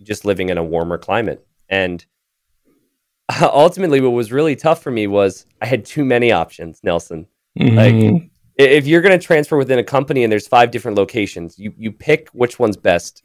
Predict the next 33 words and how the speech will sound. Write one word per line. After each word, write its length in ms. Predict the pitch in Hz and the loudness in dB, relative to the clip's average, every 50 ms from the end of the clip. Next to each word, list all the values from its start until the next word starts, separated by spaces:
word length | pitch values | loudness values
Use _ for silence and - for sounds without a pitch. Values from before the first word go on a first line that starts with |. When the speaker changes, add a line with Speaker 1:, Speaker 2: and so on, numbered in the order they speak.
| _ _ | _ _
Speaker 1:
and 260 | - 104 101 98 90 | -2 -2 -2 -2 -2
you 100 | 104 113 | -2 0
don't 140 | 110 110 104 | 2 2 2
have 180 | 101 107 92 104 | 2 2 2 2
any 180 | 98 95 92 | 2 2 2
other 160 | 90 85 87 85 | 0 -2 -2 -4
say 220 | - - 92 87 | -2 0 0 0
in 80 | 80 76 | -2 -4
the 60 | 78 | -8
matter. 320 | 71 71 73 78 82 - _ _ _ _ _ _ _ _ _ _ _ _ | -12 -14 -14 -14 -14 -16 _ _ _ _ _ _ _ _ _ _ _ _
Um, 420 | 92 92 90 87 85 85 85 85 - _ | -2 -2 0 -2 -2 -6 -8 -10 -8 _
I 120 | 104 110 117 | 0 2 2
was 180 | 117 113 101 | 2 -2 -2
moving 380 | 113 117 117 104 107 107 101 98 | -2 -4 -2 0 0 -2 -2 -2
somewhere 460 | - - 110 101 98 95 92 92 90 | -2 -4 -2 -2 0 0 0 0 0
where 120 | 90 90 | 0 0
I 60 | 87 87 | 0 -2
didn't 220 | 87 104 104 80 | -2 -4 -6 -4
really 220 | 90 98 95 92 | -2 -2 -2 0
know 200 | 92 98 98 95 | 0 2 2 2
anybody, 540 | 92 90 87 80 87 85 82 82 82 82 - _ _ _ _ _ _ _ _ _ _ _ _ | 2 0 -2 -2 -2 -2 -2 -4 -4 -8 -10 _ _ _ _ _ _ _ _ _ _ _ _
uh, 340 | 90 90 87 85 82 82 80 - _ | 2 2 4 2 2 0 -2 -4 _
and 360 | 95 92 90 87 85 85 85 - | -2 0 0 0 0 -2 -4 -2
I'm 180 | 90 95 98 92 | -2 -2 -2 -4
just 220 | 85 87 - - | -8 -12 -6 -4
like, 300 | 92 87 82 80 - _ _ _ _ _ _ _ _ _ _ _ _ _ _ _ _ _ _ _ _ _ _ _ _ _ _ _ | -2 -2 -2 -4 -8 _ _ _ _ _ _ _ _ _ _ _ _ _ _ _ _ _ _ _ _ _ _ _ _ _ _ _
"What 480 | - 135 139 143 135 135 131 131 - _ _ _ | 2 4 6 6 6 6 4 0 -6 _ _ _
factors 580 | 139 123 117 117 - _ - 110 104 101 95 90 | 0 0 0 0 -2 _ -6 -4 -4 -4 -6 -8
determine 560 | - 107 98 - - 120 110 101 98 90 87 | -12 -16 -16 -8 -6 -4 -4 -4 -4 -6 -4
where 160 | 92 95 87 | -2 -2 -2
I 140 | 82 82 80 | -2 -2 -4
go?" 400 | 76 73 82 80 76 71 71 - _ _ _ - | -6 -6 -6 -4 -4 -6 -8 -10 _ _ _ -2
Right? 300 | 87 87 90 90 - | 0 0 0 0 -2